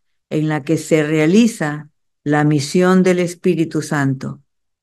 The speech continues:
El Paráclito tiene el poder infinito de sacar de estas fuentes.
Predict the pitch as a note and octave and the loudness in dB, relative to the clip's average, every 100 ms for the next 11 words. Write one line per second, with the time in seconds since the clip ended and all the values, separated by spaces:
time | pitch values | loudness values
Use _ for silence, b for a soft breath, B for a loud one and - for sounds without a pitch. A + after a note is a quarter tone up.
0 | _ _ _ _ _ _ _ _ _ _ | _ _ _ _ _ _ _ _ _ _
1 | _ _ _ _ _ _ D3 C#3+ D3 D3+ | _ _ _ _ _ _ -4 -2 0 4
2 | E3 F3 G#3+ G#3+ G#3+ G#3+ G#3+ G#3+ _ _ | 2 2 2 2 2 2 2 -2 _ _
3 | _ E3+ F3+ G3 G3 F#3+ F3 F3+ G3 G3+ | _ 0 2 2 2 2 4 4 2 -2
4 | G3 - F3 G3+ A3+ A3+ A3+ A#3 _ D3+ | -4 -4 0 4 2 0 -6 -6 _ -6
5 | E3 D#3+ D#3+ E3+ F#3 G3 F#3+ F#3+ F#3+ G3 | -6 -2 -4 0 2 4 4 4 2 -2
6 | F#3+ F#3+ F#3 E3 D3 C#3 C#3+ - | 0 2 2 2 -4 -8 -10 -20